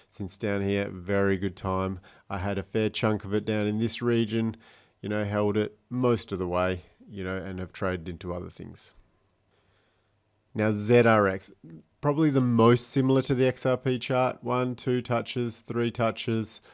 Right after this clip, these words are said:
four, five, six touches, breakout, and back test, right? So,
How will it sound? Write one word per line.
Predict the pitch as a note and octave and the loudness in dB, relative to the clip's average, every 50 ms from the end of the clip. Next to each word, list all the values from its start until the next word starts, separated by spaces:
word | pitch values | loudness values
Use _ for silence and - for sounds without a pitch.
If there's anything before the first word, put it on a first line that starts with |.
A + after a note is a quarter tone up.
| _ _ _ | _ _ _
four, | _ - - A2+ A2+ G#2+ | _ -4 0 0 0 0
five, | - - A#2 A2 A2 G#2+ G2 - | 0 0 2 2 2 2 0 -4
six | - - A#2 - - - | -6 -6 -6 -6 -6 -4
touches, | - A2+ G#2+ G#2 - - A2+ G#2 F#2+ | -2 -2 -2 -2 -4 -4 -6 -6 -6
breakout, | - - - - B2 B2+ B2 B2 A#2+ - - A#2+ A#2 A#2 A2+ - - - - | -10 -12 -6 0 2 4 4 4 2 0 0 2 2 2 2 0 -4 -10 -10
and | G#2+ G2+ F#2 | -10 -6 -2
back | - G2 F#2+ F2+ - | -2 -2 -2 -2 -6
test, | - F#2 F2 E2 - - | -10 -10 -10 -10 -8 -4
right? | - G2+ G#2+ A#2+ B2 - | 0 2 2 2 0 0
So, | - - A#2 A2+ A2+ G#2+ | 0 0 2 4 2 2